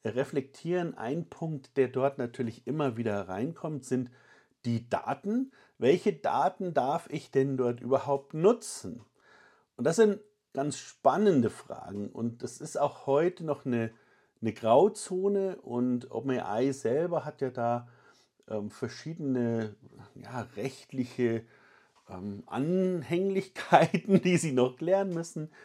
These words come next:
Die Fragestellung ist wirklich, wie weit kann ich Daten nutzen, um sie als Lerngrundlage für K I denn zur Verfügung zu stellen. Und ich mache das momentan immer so, ich schreibe entweder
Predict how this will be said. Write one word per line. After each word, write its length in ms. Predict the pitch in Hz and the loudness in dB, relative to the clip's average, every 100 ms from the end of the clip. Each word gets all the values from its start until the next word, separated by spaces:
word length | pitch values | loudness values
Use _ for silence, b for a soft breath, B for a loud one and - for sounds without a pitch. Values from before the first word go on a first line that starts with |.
| B B B | B B B
Die 40 | - | -4
Fragestellung 680 | - 117 175 185 - 147 147 | 6 8 6 2 -2 0 0
ist 140 | 135 | -2
wirklich, 420 | 131 139 147 131 113 | 0 0 -2 -6 -6
wie 220 | 139 120 | -6 0
weit 400 | 107 110 131 - b b b _ | 0 2 -2 -6 b b b _
kann 260 | - 123 | -4 0
ich 260 | 139 131 - | 0 -2 -6
Daten 680 | - 92 131 - 143 120 117 | -4 -2 -4 -2 -2 0 0
nutzen, 720 | 127 131 - 160 156 156 - _ _ | 0 -2 -10 -8 -6 -8 -10 _ _
um 420 | 117 127 151 156 | -2 -2 -2 -4
sie 380 | 127 110 127 135 | -6 -4 -4 -4
als 420 | - 104 - - | -6 -8 -8 -14
Lerngrundlage 1500 | 98 92 92 127 139 143 123 110 117 127 117 95 95 113 120 | -12 -10 -8 -8 -4 -4 -4 -4 -4 -4 -4 -6 -4 -4 -4
für 320 | 120 - 117 | -6 -6 -6
K 260 | 110 - 113 - | -6 -8 -12 -10
I 120 | 104 | -12
denn 200 | 104 98 | -12 -12
zur 160 | - | -12
Verfügung 460 | - - 123 107 95 | -12 -10 -8 -8 -10
zu 120 | - | -14
stellen. 280 | - - - _ b b b b b b - | -20 -20 -20 _ b b b b b b -8
Und 120 | 120 | -4
ich 80 | 165 | 0
mache 160 | 180 | 2
das 160 | 180 160 | 0 0
momentan 400 | 156 151 139 120 | 0 0 -2 0
immer 140 | 120 | 0
so, 200 | 117 190 | 0 0
ich 100 | 196 | 0
schreibe 340 | - 117 143 151 | 0 2 2 -2
entweder 460 | 143 135 127 123 | -6 -2 0 -2